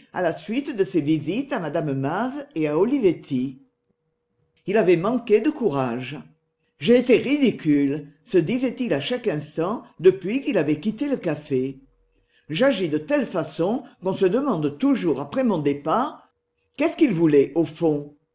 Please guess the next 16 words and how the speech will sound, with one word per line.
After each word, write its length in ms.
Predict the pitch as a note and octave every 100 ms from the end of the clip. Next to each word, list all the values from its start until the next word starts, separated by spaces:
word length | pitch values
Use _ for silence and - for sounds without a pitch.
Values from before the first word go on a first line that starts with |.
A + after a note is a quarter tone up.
| _ _ _ _ _ _ _ _ _ -
Il 120 | F3+
s'assit 460 | A#3 - - C4+
sur 160 | D4+ A#3
une 160 | E3+ D3+
chaise, 540 | - D3 F3+ B3+ B3+
délassa 480 | D3 B3 B3 - A#3
ses 160 | A3
souliers, 580 | D#3+ D3 C3+ C3 F#3 C#4 - _ -
mais 220 | F3 B3+
ne 140 | D4+
les 240 | E3 D#3 A3+
ôta 200 | C4+ D#3
pas. 520 | - B2 A2+ - _ _ _ _ _ _ _ _ -
Depuis 260 | G3+ G3 F#3
quelque 280 | C#4+ B3
temps, 440 | F#3 - D#3 A#3